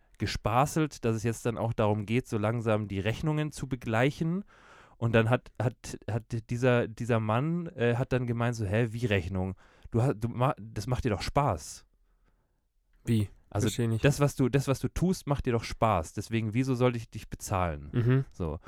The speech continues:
Speaker 1: Und das ist tatsächlich, also der hat es als Spaß gemeint und ich hab dann auch gelacht. Also so, so wie man halt lacht, wenn irgendwie ein Kunde einen Joke macht.
Speaker 2: Wenn's ums Geld geht.
Speaker 1: Wenn's ums Geld geht, da wird richtig gelacht. Ähm,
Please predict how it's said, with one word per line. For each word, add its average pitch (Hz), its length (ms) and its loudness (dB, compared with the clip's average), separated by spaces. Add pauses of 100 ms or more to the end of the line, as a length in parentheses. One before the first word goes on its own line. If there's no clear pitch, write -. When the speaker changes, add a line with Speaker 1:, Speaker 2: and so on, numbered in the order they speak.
(300)
Speaker 1:
Und 120 180 0
das 135 120 6
ist 156 120 -2
tatsächlich, 151 520 2
also 113 120 0
der 113 80 4
hat 120 60 2
es 104 80 0
als 80 140 0
Spaß 127 280 2
gemeint 131 300 0
und 104 60 -6
ich 120 100 -6
hab - 80 -6
dann 101 100 -2
auch - 180 -6
gelacht. - 520 0
Also 107 160 -2
so, 107 320 4 (440)
so 104 540 2
wie 104 220 -2
man 110 140 2
halt 98 180 -2
lacht, 104 340 2
wenn 107 220 0
irgendwie 104 460 -2
ein 92 420 -6
Kunde 120 280 0
einen 95 120 -2
Joke 117 320 6
macht. 123 400 -2
Speaker 2:
Wenn's 110 180 -2
ums 101 200 -2
Geld 104 240 2
geht. 117 140 2
Speaker 1:
Wenn's 110 140 2
ums 98 220 -4
Geld 117 240 2
geht, 120 160 0
da 101 100 4
wird 104 120 4
richtig 107 260 -2
gelacht. 95 460 0 (520)
Ähm, 117 500 6